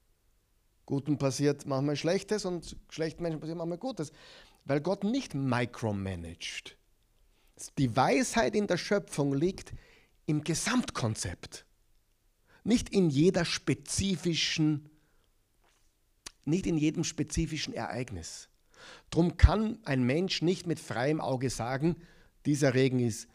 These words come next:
ist ein Gericht Gottes. Die Flut war ein Gericht Gottes.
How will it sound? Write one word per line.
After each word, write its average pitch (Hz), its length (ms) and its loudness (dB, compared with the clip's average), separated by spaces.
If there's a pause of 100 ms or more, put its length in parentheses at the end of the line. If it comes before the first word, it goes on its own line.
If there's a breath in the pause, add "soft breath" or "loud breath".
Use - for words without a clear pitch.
(380 soft breath)
ist 117 160 0
ein 113 140 2
Gericht 113 420 -2
Gottes. - 560 -8 (960)
Die 107 80 -6
Flut 127 440 4
war 131 100 6
ein 151 160 2
Gericht 160 360 -6
Gottes. - 520 -8